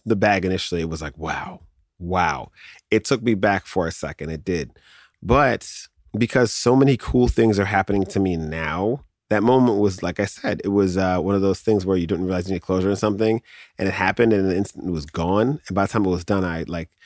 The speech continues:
okay, now I'm using this thing. And it was like, "Okay, so why did I like it? Did I really like it?" Like, I really wasn't, I'm, I'm, I'm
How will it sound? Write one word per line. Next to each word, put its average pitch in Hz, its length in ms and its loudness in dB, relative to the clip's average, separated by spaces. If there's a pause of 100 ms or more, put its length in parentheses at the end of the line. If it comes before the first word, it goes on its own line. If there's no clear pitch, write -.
(340)
okay, 101 300 0
now 104 180 2
I'm 101 140 2
using 107 400 4
this 85 160 -4
thing. 85 420 -6 (220)
And 107 100 2
it 110 40 4
was 104 200 0
like, 92 300 -4 (240)
"Okay, 92 300 -2 (180)
so - 180 -2
why 92 260 0
did 95 200 -2
I 87 80 0
like 71 280 -8
it? - 140 -16
Did 123 140 0
I 311 80 0
really 370 420 2
like 381 140 -4
it?" 427 180 -2 (320)
Like, 123 380 -4 (540)
I - 60 0
really 185 300 4
wasn't, 165 440 4
I'm, 123 200 4
I'm, 113 380 2
I'm 95 240 2